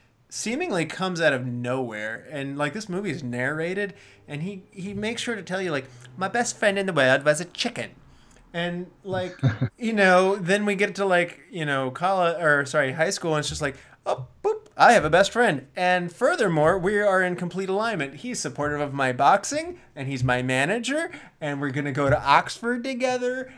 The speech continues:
Speaker 1: and he, he has money, and I don't, and sometimes he helps me out." And I'm just like, "Where is this guy from?" And that's what Brian was telling you, like, these guys are gonna be rivals when you first meet 'em, and they're not, and they're on the same page. And I,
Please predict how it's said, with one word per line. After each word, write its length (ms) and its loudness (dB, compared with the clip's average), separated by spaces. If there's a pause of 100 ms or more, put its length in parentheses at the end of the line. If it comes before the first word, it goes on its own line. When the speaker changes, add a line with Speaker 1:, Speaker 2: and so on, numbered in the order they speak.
(120)
Speaker 1:
and 720 -6
he, 420 -4
he 320 -6
has 260 -2
money, 320 -2
and 120 -4
I 120 0
don't, 240 0
and 100 -10
sometimes 380 -8
he 80 -12
helps 360 -6
me 120 -4
out." 380 0 (100)
And 460 -6
I'm 300 -4
just 160 -14
like, 260 -6 (300)
"Where 320 -2
is 280 -6
this 200 -4
guy 220 -2
from?" 280 -6
And 100 -8
that's 200 -8
what 140 -12
Brian 280 -4
was 100 -6
telling 380 -8
you, 120 -8
like, 200 -8 (380)
these 160 -8
guys 200 2
are 60 -4
gonna 160 -4
be 120 -6
rivals 480 0
when 100 -10
you 80 -10
first 280 -10
meet 220 -8
'em, 160 -8
and 180 -10
they're 120 -8
not, 360 -6
and 120 -12
they're 100 -6
on 100 -6
the 80 -10
same 280 -12
page. 380 -8
And 200 -10 (640)
I, 280 -4